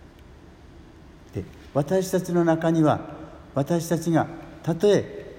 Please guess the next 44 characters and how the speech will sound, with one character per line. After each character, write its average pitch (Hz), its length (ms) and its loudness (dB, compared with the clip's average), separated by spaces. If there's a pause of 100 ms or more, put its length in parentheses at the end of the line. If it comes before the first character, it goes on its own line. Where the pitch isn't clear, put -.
砂 147 200 0
漠 165 260 2
の 156 160 6
状 151 260 4
態 151 200 2
に 147 80 4
な 139 100 4
っ 147 120 -2
た 156 120 0
と 151 120 0
し - 100 -4
て 190 100 4
も、 139 200 2 (1500)
間 151 400 2
違 - 20 6
い 180 40 8
な 202 140 2
く 175 200 0 (1160)
命 127 400 0
の 101 180 -2 (1040)
水 113 300 -2
で 120 120 2
あ 123 60 4
る 165 340 -4 (320)
イ 110 60 -2
エ 107 120 2
ス - 80 -6
様 110 220 -2
が、 135 200 -2 (800)
そ - 140 -4
し - 80 -8
て 151 120 0
神 120 220 0
様 113 200 -2
の 107 140 0
愛 131 180 2
が 151 160 2 (320)
注 127 280 -2
が 170 120 0
れ 190 100 0
て 185 120 0
い 135 60 4
る - 80 -10 (1400)
と、 - 340 4